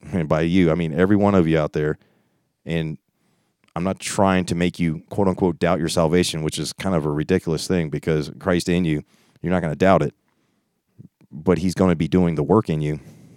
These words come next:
as far as, and if there's no evidence of that, there's no fruit, there's none of, oof, just, it, it just concerns me. So, yeah, just remember who you once were, though.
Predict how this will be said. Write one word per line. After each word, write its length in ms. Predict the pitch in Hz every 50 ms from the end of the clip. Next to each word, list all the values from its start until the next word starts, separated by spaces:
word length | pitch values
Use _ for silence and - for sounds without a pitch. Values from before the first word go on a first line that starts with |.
| _ - 82
as 120 | 82 73 -
far 280 | - 87 80 82 82
as, 180 | 80 80 76 -
and 200 | - 80 82 82
if 220 | 82 78 - -
there's 200 | 80 90 87 78
no 420 | 90 90 92 98 90 90 85 - - _ _ _ _ _ -
evidence 420 | 80 92 95 95 90 82 71 -
of 140 | 82 76 73
that, 220 | 80 78 78 -
there's 160 | 78 76 71
no 120 | 87 90 85
fruit, 380 | - - 90 95 101 92 85
there's 240 | - 80 78 76 -
none 160 | 78 87 90 90
of, 640 | 92 85 - - - 73 - _ _ _ _ - 73 80
oof, 380 | 95 95 73 - - - - - _ _ _ _ _ _ _ _ _ _ _ _ -
just, 280 | 85 85 78 - - -
it, 220 | - 78 76 67
it 140 | 71 85 -
just 160 | - 78 -
concerns 480 | - 82 76 - - 90 85 85 82 76
me. 180 | 76 67 69 - _ _ _ _ _ _ _ _ _ _ _ _
So, 380 | - - - 85 78 76 76 73 73
yeah, 220 | 85 90 76 69 73
just 220 | 90 87 - -
remember 420 | 120 117 117 117 113 101 101 92
who 100 | 87 104
you 160 | 107 98 98 90
once 280 | 92 92 90 - -
were, 220 | 92 92 87 82 76
though. 240 | 73 73 80 90